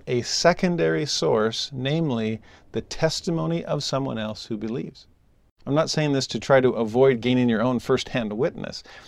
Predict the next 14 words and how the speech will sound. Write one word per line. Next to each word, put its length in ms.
but 140
our 120
witness 500
is 260
typically 520
through 760
the 120
witness 340
of 100
others. 300
What 100
did 100
Paul 200
say? 340